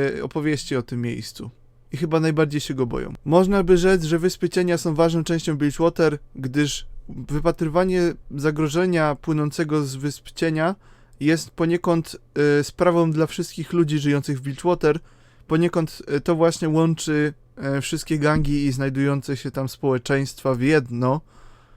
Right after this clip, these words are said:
gdyż, no, wiadomo, mgła jest zagrożeniem dla każdego żyjącego stworzenia, e, i nie ma u nas sprzymierzeńców w postaci ludzi. Po prostu jest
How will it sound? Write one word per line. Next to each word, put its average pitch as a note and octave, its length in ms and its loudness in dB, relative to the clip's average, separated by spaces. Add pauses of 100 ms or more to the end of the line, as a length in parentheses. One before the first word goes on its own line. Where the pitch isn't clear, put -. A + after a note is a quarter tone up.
(200)
gdyż, C#3 340 -2
no, C#3 240 0
wiadomo, C#3+ 460 2 (540)
mgła C3+ 380 2
jest C#3+ 160 2
zagrożeniem C#3 580 0
dla B2+ 140 0
każdego C3 460 -2
żyjącego B2 480 -2
stworzenia, E3 580 0 (680)
e, C3 260 2
i D3 140 -6
nie E3 160 4
ma D#3 100 2
u D3 80 2
nas C#3+ 140 0
sprzymierzeńców C3+ 760 -4
w - 100 -20
postaci B2+ 460 -4
ludzi. C3 440 0 (720)
Po C#3 80 -8
prostu C#3 340 -2
jest C3 440 -2